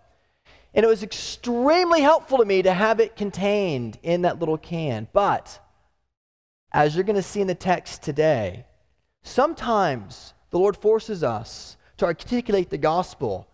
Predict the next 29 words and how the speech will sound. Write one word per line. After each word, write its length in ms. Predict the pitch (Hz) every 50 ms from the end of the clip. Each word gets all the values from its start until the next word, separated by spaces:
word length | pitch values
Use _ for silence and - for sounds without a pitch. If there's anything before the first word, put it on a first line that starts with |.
| _ _
not 300 | - 143 175 214 262 277
as 100 | 262 233
scientists, 1040 | - - 226 208 190 196 196 180 - - 127 104 95 - - - - - - - - - - - -
but 120 | - 175 180
as 180 | 175 170 147
artists. 960 | - - 160 165 165 143 117 98 110 - - - - - _ - - - - - _ _ _
Because 220 | - 196 196 170 165
not 240 | 208 214 254 285
everybody 600 | 302 311 294 277 233 247 220 202 190 175 151 139 143
is 120 | 143 139
made 200 | 160 160 160 143
the 60 | 143
same 300 | 135 - - 139 135 127
way. 480 | 123 123 117 113 104 98 92 90 90 - _ _ - -
And 100 | - 180
there 120 | 220 240 233
are 40 | 214
seven 540 | - - - 262 262 285 285 294 277 240
billion 500 | 196 180 247 277 311 330 320 294 269 240
variables 720 | 196 226 214 220 226 214 196 170 135 127 113 107 110 110
in 80 | 147 151
how 160 | 156 160 170
you 160 | 170 170 165
present 320 | 156 - 156 147 160 151 147
the 60 | 147
gospel 600 | 135 139 131 131 147 160 - - - 127 117 110
to 120 | - - 131
different 320 | 143 143 - 127 113 -
people. 440 | - 139 139 139 - 113 107 101